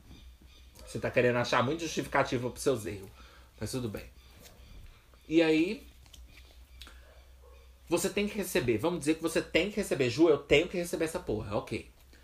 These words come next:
Então, assim, o seu banheiro fica em qual área? El-, ele fica de fora ou ele fica dentro da casa? Porque se seu banheiro fica dentro de casa, por exemplo, o banheiro aqui de casa, ele fica dentro do quarto da minha mãe. O quarto da minha mãe tem uma porta. Aí você pode usar a porta do quarto como se fosse a porta do banheiro. Olha que chique.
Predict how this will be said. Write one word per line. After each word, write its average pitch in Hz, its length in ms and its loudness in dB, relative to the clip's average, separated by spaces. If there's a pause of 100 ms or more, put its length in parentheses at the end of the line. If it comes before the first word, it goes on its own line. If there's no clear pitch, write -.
(1040)
Então, 170 280 0
assim, 120 380 -6 (960)
o 160 80 2
seu 220 180 2
banheiro 185 380 0
fica 185 320 -4
em 165 40 -10
qual 208 320 0
área? 98 320 -4 (240)
El-, 151 200 2
ele 170 160 0
fica 147 240 0
de 107 120 -2
fora 233 640 -2 (100)
ou 160 140 6
ele 147 180 2
fica 143 240 -4
dentro 123 280 -2
da 120 120 -2
casa? - 440 -10 (240)
Porque - 180 0
se 196 80 -4
seu 269 160 0
banheiro 160 240 -2
fica - 160 -8
dentro 101 220 -4
de - 80 -10
casa, 113 600 -2 (760)
por 151 140 4
exemplo, 123 320 0
o 120 60 2
banheiro 131 340 0
aqui 127 160 -6
de 107 100 -8
casa, 120 280 2
ele 123 80 -6
fica - 180 -4
dentro 185 300 -2
do - 0 -
quarto 151 260 -4
da 147 60 -6
minha 147 160 -6
mãe. 104 240 -2
O 98 40 -2
quarto 143 240 0
da 135 60 0
minha 110 140 0
mãe 135 160 -4
tem 135 120 -4
uma 147 180 -4
porta. 123 360 2
Aí 139 60 2
você 151 260 -4
pode 165 300 0
usar 196 420 -2
a - 40 -6
porta 135 280 0
do 113 140 -4
quarto 202 320 0
como 190 160 -6
se 185 80 -12
fosse 185 180 -2
a 190 60 -2
porta 180 260 0
do 170 100 -2
banheiro. 180 460 0
Olha 143 140 4
que 135 120 -6
chique. 104 560 -6